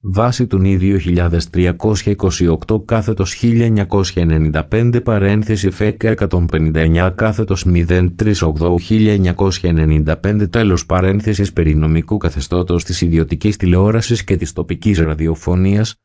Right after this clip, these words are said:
ρύθμισης θεμάτων της ραδιοτηλεοπτικής αγοράς και άλλες διατάξεις, άρθρο τρία,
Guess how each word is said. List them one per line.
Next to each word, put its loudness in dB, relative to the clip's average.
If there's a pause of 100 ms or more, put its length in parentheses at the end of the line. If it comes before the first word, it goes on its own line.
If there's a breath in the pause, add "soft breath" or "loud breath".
ρύθμισης 0
θεμάτων -2
της -2
ραδιοτηλεοπτικής 0
αγοράς -2
και -2
άλλες 0
διατάξεις, -2 (140)
άρθρο -2
τρία, 0